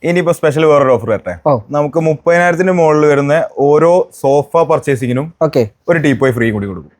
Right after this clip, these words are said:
Speaker 2: മുപ്പതിനായിരം രൂപയുടെ മേളിൽ വരുന്ന ഓരോ സോഫയ്ക്കും ഒരു
Speaker 1: ഒരു
Speaker 2: ടീപ്പോയ്
Speaker 1: ടീപ്പോയ്
Speaker 2: ഫ്രീ.
Speaker 1: ഫ്രീ.
Speaker 2: ഓക്കെ. എനിക്ക് തോന്നുന്നു ഇവിടെ ധാരാളം സോഫാസ് കിടക്കുന്നുണ്ട്.
Speaker 1: ഇഷ്ടംപോലെ സോഫാസ് ഉണ്ട്. ഇനി കുറച്ച് ഐറ്റംസ് കൂടി വരാനും ഉണ്ട്.
Speaker 2: ഓ, പ്രീമിയം കുറേ ഐറ്റംസ് ആണ് ഇവിടെ ഉള്ളത് അല്ലേ?
Speaker 1: അതെ,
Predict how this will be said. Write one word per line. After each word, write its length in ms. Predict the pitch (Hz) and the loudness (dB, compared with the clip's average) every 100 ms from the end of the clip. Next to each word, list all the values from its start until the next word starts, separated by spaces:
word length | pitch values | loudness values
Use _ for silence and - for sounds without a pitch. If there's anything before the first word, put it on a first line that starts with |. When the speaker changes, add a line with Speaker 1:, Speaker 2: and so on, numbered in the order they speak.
| _ _ _ 175 | _ _ _ -4
Speaker 2:
മുപ്പതിനായിരം 420 | 170 226 247 233 | 0 2 2 2
രൂപയുടെ 160 | 226 226 | 2 2
മേളിൽ 340 | 185 190 202 | 2 2 2
വരുന്ന 200 | 185 202 | 0 0
ഓരോ 160 | 185 185 | 0 0
സോഫയ്ക്കും 400 | 165 156 170 349 | -2 -2 -4 -6
ഒരു 200 | - 185 | -4 -2
Speaker 1:
ഒരു 100 | 170 | 0
Speaker 2:
ടീപ്പോയ് 260 | 160 165 143 | 2 2 0
Speaker 1:
ടീപ്പോയ് 220 | 107 110 | -2 -6
Speaker 2:
ഫ്രീ. 200 | 98 87 | -8 -18
Speaker 1:
ഫ്രീ. 120 | _ _ - | _ _ -6
Speaker 2:
ഓക്കെ. 180 | 127 110 | -4 -4
എനിക്ക് 260 | 139 196 | -2 2
തോന്നുന്നു 240 | 226 233 196 | 2 2 2
ഇവിടെ 260 | 233 262 | 0 2
ധാരാളം 680 | 254 196 202 220 233 247 262 | 2 0 2 2 2 2 0
സോഫാസ് 520 | 220 185 170 175 - | -2 -4 -2 -2 -2
കിടക്കുന്നുണ്ട്. 460 | 175 - - 151 143 | -6 -8 -6 -4 -2
Speaker 1:
ഇഷ്ടംപോലെ 300 | 131 139 131 | -2 -2 -2
സോഫാസ് 320 | 117 98 104 | -4 -4 -4
ഉണ്ട്. 120 | 110 | -2
ഇനി 100 | 135 | -2
കുറച്ച് 300 | 165 165 143 | 0 -2 0
ഐറ്റംസ് 240 | 156 151 147 | 0 0 0
കൂടി 120 | 160 | 2
വരാനും 380 | 131 113 117 98 | 2 2 0 -4
ഉണ്ട്. 340 | 80 - - | -10 -8 -2
Speaker 2:
ഓ, 100 | 143 | -2
പ്രീമിയം 560 | 123 208 233 254 269 254 | 0 0 2 4 2 0
കുറേ 260 | 220 214 | 0 2
ഐറ്റംസ് 360 | 226 196 202 185 | 4 2 0 0
ആണ് 120 | 156 | -2
ഇവിടെ 160 | 147 147 | -2 0
ഉള്ളത് 160 | 160 | 0
അല്ലേ? 140 | 185 143 | 2 0
Speaker 1:
അതെ, 140 | 104 | -2